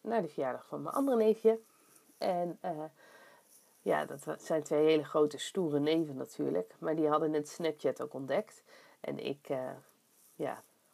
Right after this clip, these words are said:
als gekke nicht kan dan, eh, daar geen, eh, daar moet ik dan misbruik van maken. Dus ik had een leuk Snapchat filter over ze heen, eh,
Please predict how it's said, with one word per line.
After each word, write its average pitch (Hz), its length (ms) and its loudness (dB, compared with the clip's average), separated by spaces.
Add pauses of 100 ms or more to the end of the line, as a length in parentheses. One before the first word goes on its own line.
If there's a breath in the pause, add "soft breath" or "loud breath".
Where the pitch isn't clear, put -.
(120)
als - 160 -14
gekke 160 280 -6
nicht 165 340 -2
kan 170 200 -2
dan, 156 220 0
eh, 151 240 4
daar 151 140 2
geen, 165 340 -2
eh, - 1000 -6
daar 151 120 0
moet 180 200 -2
ik - 100 -18
dan 160 140 2
misbruik 143 440 -2
van 151 160 -10
maken. 139 340 -6
Dus 185 140 -6
ik - 100 -20
had 170 200 -6
een 165 140 2
leuk 147 180 2
Snapchat 135 460 -8
filter 147 280 -4
over 143 280 -2
ze 165 60 -8
heen, 156 260 -2
eh, 165 200 -2